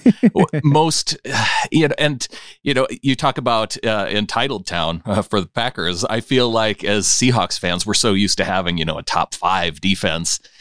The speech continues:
Speaker 2: And so when we have an average defense, we think it's, you know, among the worst defenses that the Seahawks have ever had in history.
Speaker 1: Yeah.
Speaker 2: And yeah, they're average, <laughs> which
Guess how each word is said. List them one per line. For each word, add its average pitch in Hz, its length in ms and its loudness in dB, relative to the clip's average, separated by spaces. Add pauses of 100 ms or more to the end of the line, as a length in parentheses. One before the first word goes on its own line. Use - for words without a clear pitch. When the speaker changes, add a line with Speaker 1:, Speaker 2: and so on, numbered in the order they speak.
Speaker 2:
And 107 140 0
so 120 180 0
when 107 160 0
we 104 120 0
have 101 180 -4
an 113 100 -8
average 113 400 -4
defense, 127 480 0
we 104 80 2
think 98 200 0
it's, - 280 -2
you 95 80 0
know, 87 140 2
among 90 300 2
the 87 60 0
worst 90 280 2
defenses 92 540 0
that 92 140 2
the - 60 0
Seahawks 92 380 0
have 87 100 -2
ever 85 180 2
had 90 200 -2
in 85 80 -6
history. 143 420 0
Speaker 1:
Yeah. 98 340 2
Speaker 2:
And 120 280 -2 (120)
yeah, 240 140 0
they're 214 240 0
average, 156 460 -4 (220)
<laughs> - 220 -2
which 175 360 2